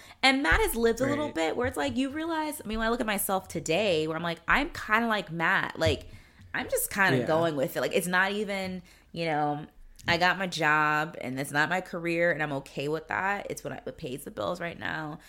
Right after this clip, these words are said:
Speaker 1: I'm trying more creative
Speaker 2: Mm-hmm.
Speaker 1: things, but I'm, like, not really, like, I have to have this, this, that, whatever.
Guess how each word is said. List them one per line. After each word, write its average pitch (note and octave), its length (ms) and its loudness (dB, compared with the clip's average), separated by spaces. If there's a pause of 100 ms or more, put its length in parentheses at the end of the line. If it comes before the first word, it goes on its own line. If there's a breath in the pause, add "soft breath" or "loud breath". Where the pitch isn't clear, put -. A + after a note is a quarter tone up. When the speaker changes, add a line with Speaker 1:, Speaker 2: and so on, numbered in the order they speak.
(180 loud breath)
Speaker 1:
I'm C#3 160 -8
trying D3 400 -4
more C3 160 -8
creative D#3 480 -2
Speaker 2:
Mm-hmm. A2+ 100 -8
Speaker 1:
things, E3 680 -6 (260 loud breath)
but D3+ 100 -4
I'm, D3+ 140 0
like, D#3 180 -4
not D#3+ 440 0
really, E3 160 -4
like, D#3 320 -6
I E3+ 60 -4
have F3+ 240 -8
to E3+ 60 -10
have D3+ 300 -4 (300 loud breath)
this, C#4 160 -2
this, - 220 -4
that, F#3 320 -2
whatever. F3+ 520 -2